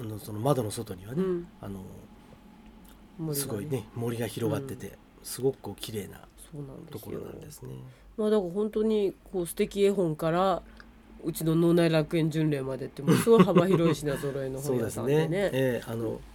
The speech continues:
Speaker 2: うん。
Speaker 1: 場所がこうね、
Speaker 2: うん。
Speaker 1: 路地の奥の
Speaker 2: そうなんですよ。
Speaker 1: 突き当たりにある
Speaker 2: うん。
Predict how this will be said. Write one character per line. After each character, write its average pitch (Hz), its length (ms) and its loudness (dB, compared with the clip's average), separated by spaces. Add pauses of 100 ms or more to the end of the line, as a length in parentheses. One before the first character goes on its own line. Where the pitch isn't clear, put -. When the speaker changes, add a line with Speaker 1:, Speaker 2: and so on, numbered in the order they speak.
(340)
Speaker 2:
う 175 40 -6
ん。 160 160 0
Speaker 1:
場 139 120 4
所 151 120 4
が 143 120 4
こ 131 240 4
う 127 40 2
ね、 143 260 6
Speaker 2:
う 180 60 -2
ん。 151 320 -2
Speaker 1:
路 147 200 10
地 123 120 4
の 110 100 0
奥 151 320 2
の 104 180 -4 (200)
Speaker 2:
そ - 180 -4
う 175 60 4
な 147 80 0
ん 139 80 -6
で 131 80 -12
す - 160 0
よ。 139 60 0
Speaker 1:
突 - 40 -8
き 151 100 8
当 135 80 6
た 135 140 2
り 127 80 2
に 127 120 0
あ 120 100 -2
る 98 220 -6
Speaker 2:
う 190 80 -4
ん。 151 360 -4